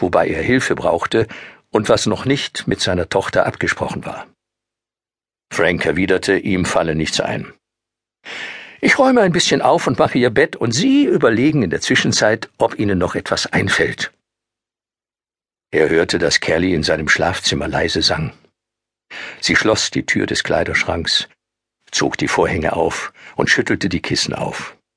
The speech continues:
Obwohl es äußerst unwahrscheinlich war, da sie zwei Wände trennten,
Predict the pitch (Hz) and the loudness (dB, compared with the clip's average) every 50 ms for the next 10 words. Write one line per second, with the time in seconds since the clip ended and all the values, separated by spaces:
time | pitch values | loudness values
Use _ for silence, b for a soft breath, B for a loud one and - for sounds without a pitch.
0 | _ _ _ _ _ _ _ _ _ _ _ _ _ - - - - 123 131 131 | _ _ _ _ _ _ _ _ _ _ _ _ _ -4 -2 2 4 4 4 4
1 | 120 - - - 139 156 156 - 107 - - - - 151 165 135 92 80 - - | 2 0 0 2 2 2 2 2 0 -2 -2 0 0 2 2 2 2 2 2 2
2 | - 69 71 - - - - - 82 90 110 135 139 123 - - 78 71 - 76 | 0 0 -2 -4 -4 -4 -2 0 2 2 2 2 0 -2 -2 -2 -2 -2 -2 -4
3 | 64 60 - - - - 104 107 123 110 - 95 117 131 110 85 - - - 101 | -4 -4 -2 -2 0 2 2 2 2 2 2 2 0 2 0 0 -2 -2 0 0
4 | 135 127 - 95 104 123 123 | 0 0 0 0 0 0 -2